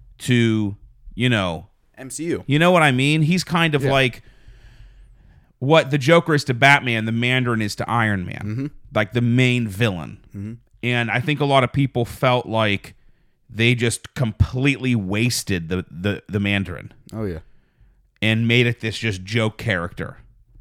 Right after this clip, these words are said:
Speaker 1: However, I, I just really liked it.
Speaker 2: Yeah.
Speaker 1: And maybe it's because I am not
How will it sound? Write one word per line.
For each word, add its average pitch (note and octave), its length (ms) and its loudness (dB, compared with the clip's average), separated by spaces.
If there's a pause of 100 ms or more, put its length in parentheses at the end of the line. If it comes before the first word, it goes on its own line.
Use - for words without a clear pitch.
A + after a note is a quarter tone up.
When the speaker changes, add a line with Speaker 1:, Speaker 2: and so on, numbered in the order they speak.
(600)
Speaker 1:
However, B2+ 920 4 (560)
I, A2+ 220 2
I B2 200 6
just B2+ 240 -2
really G#2+ 220 -2
liked F#2 320 -6
it. - 140 -12 (180)
Speaker 2:
Yeah. C#3+ 220 -2 (360)
Speaker 1:
And C3+ 220 2
maybe E3 340 2
it's - 160 -2
because C3+ 520 0
I B2 220 0
am B2 220 0
not A#2 400 -2